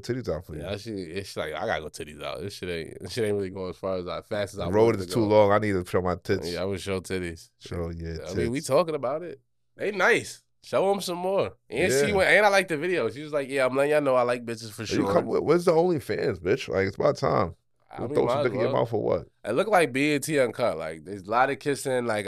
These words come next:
Speaker 2: all the joints is
Speaker 1: Yeah, it's a
Speaker 2: naked.
Speaker 1: lot of lesbianism.
Speaker 2: A lot of lesbianism. I'm all
Speaker 1: I'm
Speaker 2: for
Speaker 1: with
Speaker 2: it.
Speaker 1: it.
Speaker 2: You know what I mean? It's sexy.
Speaker 1: It's a lit video.
Speaker 2: It's a lit video. I like women 'cause they beautiful creatures. So I don't
Speaker 1: <laughs>
Speaker 2: like, I like seeing y'all naked.
Speaker 1: Yeah,
Speaker 2: You
Speaker 1: do
Speaker 2: know what I
Speaker 1: stuff
Speaker 2: mean?
Speaker 1: together.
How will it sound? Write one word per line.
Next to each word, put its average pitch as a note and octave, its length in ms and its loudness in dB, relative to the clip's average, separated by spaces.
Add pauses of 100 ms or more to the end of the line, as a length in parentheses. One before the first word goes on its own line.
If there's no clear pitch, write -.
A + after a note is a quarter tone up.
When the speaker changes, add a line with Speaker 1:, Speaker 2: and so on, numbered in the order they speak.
Speaker 2:
all A2+ 160 2
the B2+ 100 -4
joints A#2 300 -4
is A2 100 -14
Speaker 1:
Yeah, A#2+ 180 6
it's A#2+ 160 4
a A#2 40 6
Speaker 2:
naked. A2+ 40 4
Speaker 1:
lot A#2+ 160 8
of A2+ 80 4
lesbianism. A2+ 580 2
Speaker 2:
A - 20 -4
lot A#2 160 2
of A#2+ 60 -2
lesbianism. A2 640 -4
I'm C3 120 -6
all F3+ 160 2
Speaker 1:
I'm B2+ 60 -4
Speaker 2:
for G2 160 2
Speaker 1:
with C#3 140 4
Speaker 2:
it. - 60 -8
Speaker 1:
it. - 60 -18 (300)
Speaker 2:
You - 100 -14
know A#2+ 40 -4
what B2+ 60 -6
I B2+ 40 -12
mean? C#3+ 140 -4
It's C#3 140 -4
sexy. D3 460 -6 (180)
Speaker 1:
It's - 120 -16
a B2 40 -2
lit G#2+ 200 4
video. E2+ 480 -4
Speaker 2:
It's A#2 160 -6
a D3 60 -2
lit A#2+ 220 -2
video. G2+ 420 -6 (240)
I C3 140 2
like E3 240 4
women C3+ 260 0
'cause A2+ 100 -10
they C3 120 -4
beautiful A#2+ 380 -10
creatures. A#2+ 440 -12
So G2+ 80 -6
I A2+ 120 2
don't C3+ 120 10
Speaker 1:
<laughs> B2+ 240 6
Speaker 2:
like, - 20 6 (100)
I A2+ 80 -6
like A#2+ 220 -6
seeing A#2+ 280 -8
y'all G#2+ 120 -6
naked. A2 380 -8 (180)
Speaker 1:
Yeah, F#2 220 2
Speaker 2:
You D#2 80 0
Speaker 1:
do - 80 -10
Speaker 2:
know F#2+ 60 -4
what A2 100 0
I A2+ 40 0
Speaker 1:
stuff E2 160 4
Speaker 2:
mean? - 80 -4
Speaker 1:
together. D#2+ 440 -4